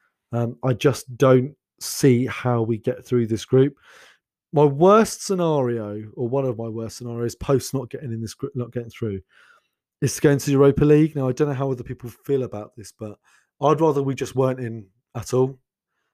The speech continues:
I know that might be a bit controversial because we need the European revenue and blah, blah, blah. But if you're not in the Champions League, what's the point? What's the point being in the Mickey Mouse Cups?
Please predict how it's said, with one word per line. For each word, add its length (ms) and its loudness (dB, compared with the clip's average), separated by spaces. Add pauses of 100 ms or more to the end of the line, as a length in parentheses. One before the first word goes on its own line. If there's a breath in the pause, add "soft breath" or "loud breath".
(160)
I 100 0
know 100 0
that 120 -2
might 160 -8
be 60 -2
a 40 -2
bit 160 -2
controversial 640 -2
because 280 -6
we 80 -4
need 160 -6
the 80 -8
European 560 -6
revenue 460 -2
and 100 -10
blah, 160 -4
blah, 160 -8
blah. 260 2 (580 soft breath)
But 260 2 (240)
if 180 -4
you're 80 2
not 100 4
in 60 -2
the 60 2
Champions 440 -2
League, 200 4
what's 220 -4
the 80 -2
point? 360 0 (440 soft breath)
What's 200 -10
the 80 -8
point 240 -2
being 140 -2
in 60 -6
the 60 -6
Mickey 220 -6
Mouse 260 -6
Cups? 400 -4